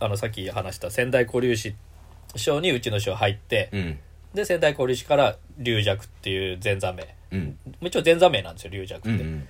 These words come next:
Speaker 1: それで、その
Speaker 2: もう若いって入ってるからね、
Speaker 1: そ-、で、仙の古隆史師匠も前座の時、
Speaker 2: うん。
Speaker 1: 龍尺だったんです。
Speaker 2: うんうん。
Speaker 1: で、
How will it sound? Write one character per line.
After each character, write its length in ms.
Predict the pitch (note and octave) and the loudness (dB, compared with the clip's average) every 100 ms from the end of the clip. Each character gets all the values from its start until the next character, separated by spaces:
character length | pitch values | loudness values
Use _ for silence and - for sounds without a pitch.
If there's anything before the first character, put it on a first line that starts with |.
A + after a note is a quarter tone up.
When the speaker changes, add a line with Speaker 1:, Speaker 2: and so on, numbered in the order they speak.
| - | -8
Speaker 1:
そ 40 | - | -4
れ 60 | |
で、 80 | F#3 | 0
そ 120 | E3+ | 2
の 100 | E3+ | 2
Speaker 2:
も 180 | E3+ G3 | 4 8
う 20 | |
若 180 | A3+ - | 8 8
い 40 | F#3+ | 6
っ 20 | |
て 80 | G#2+ | 4
入 80 | |
っ 40 | G#2+ | -2
て 60 | |
る 40 | D#2 | -2
か 60 | |
ら 60 | C#2+ | -6
ね、 80 | F2+ | -6
Speaker 1:
そ-、 180 | - D3+ | -6 -8
で、 200 | C3 C#3 | -2 0
仙 200 | B2+ G#3+ | 2 2
の 80 | F#3+ | 2
古 140 | F3+ | 2
隆 160 | E3 E3 | 0 -2
史 100 | E3 | -6
師 160 | - - | -8 0
匠 200 | E3+ E3 | 2 4
も 320 | A3 G3+ - | 4 2 0
前 280 | - F2 B2+ | -6 0 2
座 120 | A#2 | 4
の 40 | G#2+ | 2
時、 160 | G2+ | 0
Speaker 2:
う 20 | |
ん。 20 | G2 | -2
Speaker 1:
龍 140 | G#2+ | -2
尺 200 | G2 F#2 | -2 -4
だ 80 | E2+ | -8
っ 20 | |
た 100 | - | -14
ん 20 | |
で 40 | - | -20
す。 100 | - - | -20 -12
Speaker 2:
う 40 | A2 | -4
ん 280 | G2+ E2 D2+ - - - - | -4 -4 -8 -12 -20 -20 -18
う 60 | F3+ | -6
ん。 40 | |
Speaker 1:
で、 240 | F#3+ F#3 | 0 0